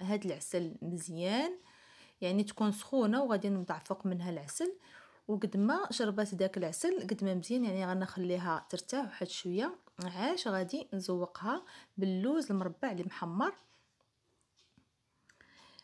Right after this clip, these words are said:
كيبقى تزيين على حسب الذوق، يمكن لكم تزينوها باي اي حاجه عندكم. المهم كيف ما كيبان لكم العسل راه هو فيها وغادي تشرب،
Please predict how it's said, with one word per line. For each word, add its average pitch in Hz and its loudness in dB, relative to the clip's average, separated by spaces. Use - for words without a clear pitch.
كيبقى 196 0
تزيين 185 2
على 170 0
حسب 170 -4
الذوق، 277 -2
يمكن 185 0
لكم 185 -2
تزينوها 165 -2
باي 180 -2
اي 269 2
حاجه 170 -2
عندكم. 156 -2
المهم 202 4
كيف - -6
ما 190 0
كيبان 180 0
لكم 175 -4
العسل 311 0
راه 175 0
هو 156 -4
فيها 202 0
وغادي 180 0
تشرب، 277 0